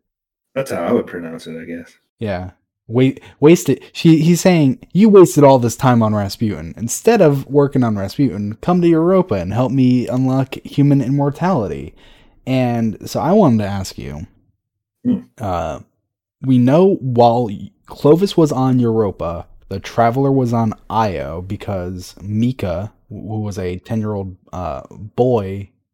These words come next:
Speaker 2: on Europa, his, his fathers were helping Clovis become,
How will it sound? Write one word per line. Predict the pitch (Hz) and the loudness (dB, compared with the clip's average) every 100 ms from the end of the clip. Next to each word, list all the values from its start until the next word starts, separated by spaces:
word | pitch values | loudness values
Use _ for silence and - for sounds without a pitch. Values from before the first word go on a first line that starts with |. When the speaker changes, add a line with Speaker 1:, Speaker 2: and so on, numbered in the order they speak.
| _ _ _ | _ _ _
Speaker 2:
on | 107 104 101 101 | -8 -6 -6 -6
Europa, | 98 95 - 90 90 | -6 -8 -8 -10 -8
his, | 87 92 - _ _ - | -10 -12 -16 _ _ -14
his | 98 | -14
fathers | - 120 131 123 117 113 95 | -2 0 2 0 -2 -4 -6
were | 101 98 95 | -6 -6 -6
helping | - 117 127 | -6 -2 -2
Clovis | 120 107 98 92 - | -2 -4 -6 -8 -10
become, | 104 - 95 87 | -12 -8 -8 -10